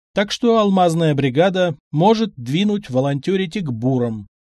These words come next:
Такую возможность мы перед отбытием обсудили с Савенковым. Он несколько беспокоился насчет Красина, которого не успел узнать толком и прогнать через проверки, но я за Леонида поручился.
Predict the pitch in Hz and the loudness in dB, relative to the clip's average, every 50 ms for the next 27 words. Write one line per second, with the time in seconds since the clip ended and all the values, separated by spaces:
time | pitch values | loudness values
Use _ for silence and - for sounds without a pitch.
0 | _ _ _ - - - 170 165 156 147 143 143 131 120 151 180 202 196 165 170 | _ _ _ -6 -2 2 4 4 4 4 4 2 0 0 0 0 0 -2 -2 -2
1 | 170 151 - _ - 117 127 139 135 - 139 139 147 143 147 135 127 127 156 175 | -4 -6 -6 _ -10 -6 -6 -6 -4 -4 -4 -2 0 0 0 0 2 0 0 -2
2 | 165 - 143 135 135 127 123 - - - 147 143 147 185 180 170 156 - - - | 0 -2 -4 -4 -4 -6 -6 -8 -2 -2 -2 0 0 -2 -2 -2 -2 -4 -2 -2
3 | 143 120 101 101 95 95 - 98 95 95 - 98 - _ _ _ _ _ _ _ | -2 -2 -2 -6 -10 -12 -14 -14 -14 -14 -16 -18 -20 _ _ _ _ _ _ _
4 | _ _ _ 135 147 151 160 165 165 156 - - 156 151 - 151 147 165 156 - | _ _ _ -2 0 2 4 4 2 0 0 -4 -6 -4 -4 -4 -4 -4 -6 -4
5 | - 185 170 - 269 240 196 139 120 - - 110 110 110 101 - 143 - - _ | -6 -8 -4 0 0 2 2 2 0 0 -6 -8 -10 -10 -8 -8 -8 -8 -10 _
6 | - 156 151 135 - - 110 101 98 104 - _ _ _ _ _ - 165 - - | -4 -2 -2 -2 -2 -6 -12 -12 -14 -14 -18 _ _ _ _ _ -10 -8 -6 -4
7 | 127 127 123 127 131 139 143 151 151 143 - - 185 165 127 117 110 101 101 120 | -4 -4 -2 -2 -2 0 0 0 -2 -2 -4 -2 -2 -2 -2 -2 -4 -6 -6 -6
8 | 123 - - _ 165 151 123 - - 110 98 98 - _ 135 131 - - 139 143 | -6 -8 -6 _ -2 -2 -2 -2 -8 -12 -12 -12 -10 _ -10 -8 -4 -6 -4 -4
9 | 147 147 156 135 - - - 123 123 123 - - 165 156 156 151 135 113 - - | -2 -4 -4 -4 -6 -8 -6 -6 -6 -6 -8 -6 -4 -2 -2 -2 -2 -4 -8 -12
10 | - 101 95 95 _ _ _ _ _ _ _ _ 131 139 160 190 233 254 226 196 | -16 -18 -18 -18 _ _ _ _ _ _ _ _ 0 2 6 8 8 8 8 4
11 | 202 190 185 180 175 175 190 208 185 185 170 160 170 175 180 175 - - 147 - | 2 2 2 2 2 2 0 0 -2 -4 -6 -6 -6 -4 -4 -6 -6 -6 -6 -8
12 | 95 - - 95 92 | -8 -10 -16 -18 -20